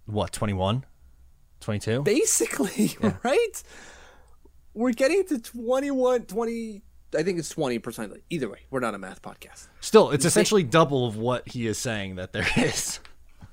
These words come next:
Speaker 2: And, like, when you consider those deals, all right, let's look. We have eleven point nine to play with, not counting Johnny Boychuk.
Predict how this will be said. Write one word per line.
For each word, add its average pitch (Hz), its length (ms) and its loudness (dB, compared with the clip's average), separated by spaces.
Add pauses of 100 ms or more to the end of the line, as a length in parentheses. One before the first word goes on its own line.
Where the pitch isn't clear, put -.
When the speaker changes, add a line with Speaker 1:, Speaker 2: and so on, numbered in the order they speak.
(160)
Speaker 2:
And, 196 220 2
like, 220 220 2
when 226 140 4
you 240 120 4
consider 247 460 2
those 202 240 6
deals, 110 300 -2
all 147 120 0
right, 160 180 6
let's 220 260 2
look. - 200 -6
We 165 100 4
have 190 120 4
eleven 226 440 4
point 202 320 2
nine 147 260 2
to 151 80 -2
play 117 220 2
with, 120 200 0
not 113 400 2
counting 170 320 0
Johnny 185 260 2
Boychuk. 123 460 0